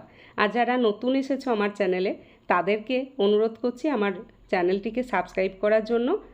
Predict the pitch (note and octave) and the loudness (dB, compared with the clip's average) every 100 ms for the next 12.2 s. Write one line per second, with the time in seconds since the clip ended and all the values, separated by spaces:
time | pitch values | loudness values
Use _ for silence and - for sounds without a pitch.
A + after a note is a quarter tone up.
0 | - F3+ E3+ - F3+ - E3+ E3 E3 D#3+ | -6 -4 -2 0 -2 -2 -6 -4 -4 -4
1 | D#3+ D#3+ E3 - - - - - G#3+ A#3 | -2 -4 -6 -10 -20 -20 -10 0 0 0
2 | C4 G#3 G3 A3 A#3+ C4 C4+ A#3 G#3+ B3 | 0 0 0 -4 -4 -4 0 0 0 -2
3 | B3 B3 C4 C4 - A3 D4+ F#3+ F3 F3 | -2 -2 -2 -2 -2 -2 -2 -2 -2 0
4 | F#3+ F#3 G#3 B3+ - F#3+ F3+ E3+ E3+ E3+ | 0 0 0 -2 -4 -4 -2 0 0 -2
5 | F3 D#3 D#3 D#3+ - D#3 - - - - | -2 -2 -2 -4 -4 -8 -8 -20 -20 -20
6 | - G#3 A3 C4+ A#3+ G#3+ - - _ A#3+ | -2 0 2 0 0 -2 -4 -20 _ -2
7 | A#3+ C4+ C4 C#4 C#4 A3 G3+ A3 A#3 D#4 | -2 -6 -4 -4 -4 0 2 2 2 0
8 | - G3+ E3 D#3+ D3+ D#3+ - _ _ G3 | -2 -2 0 0 -2 -6 -10 _ _ -4
9 | A#3 A#3 C4 B3+ B3 C4 C4+ C#4 E4+ D#4+ | -2 0 0 2 2 0 -2 0 -2 -2
10 | A3 A3 G#3 A3 A3+ F4 - _ - A#3 | -2 -2 0 2 2 -2 -8 _ -2 0
11 | A#3+ B3 - A#3+ A#3+ C4+ B3 C4+ - G#3 | 0 -2 -2 -2 -2 -2 0 -2 0 2
12 | F3+ F#3 | 2 0